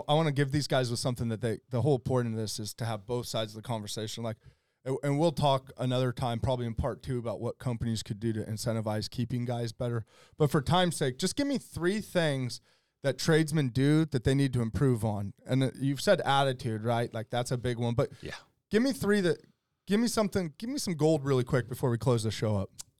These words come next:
Speaker 2: Uh, so attitude is definitely one, probably the biggest one. Um, never, you know, never rest.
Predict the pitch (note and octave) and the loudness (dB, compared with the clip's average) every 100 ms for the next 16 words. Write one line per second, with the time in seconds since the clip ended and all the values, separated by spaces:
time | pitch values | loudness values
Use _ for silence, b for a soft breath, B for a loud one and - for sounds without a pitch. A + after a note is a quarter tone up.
0 | _ _ A2 A2 A2 A2+ A2+ A2+ - B2 | _ _ -2 2 4 4 2 0 -2 0
1 | A#2+ A2+ - _ - - D#3 - C3 A2+ | 0 -2 -10 _ -10 -2 -2 0 -2 -2
2 | F#2 G2+ F#2+ G2 F#2 F#2 F#2 F2+ F2 B2 | -2 2 2 0 -6 -4 -4 -4 0 0
3 | F3 B2 G2+ F#2 F2 - A#2 A2 - F#2 | 0 -2 -2 -4 -8 -4 -2 -2 -4 -8
4 | E2 D#2+ E2 - G2+ F#2+ F2+ F#2 F#2 F2 | -10 -12 -18 -14 -6 -4 -2 0 -2 -4
5 | E2 - _ _ _ _ _ _ _ _ | -10 -18 _ _ _ _ _ _ _ _
6 | _ _ _ _ _ _ _ _ - A2 | _ _ _ _ _ _ _ _ -10 -4
7 | A#2+ C3 A#2+ A#2 - - - C3+ - B2+ | 0 2 4 2 -2 -8 -6 -4 0 2
8 | C#3 C3+ E3+ C3 - | 4 6 6 4 0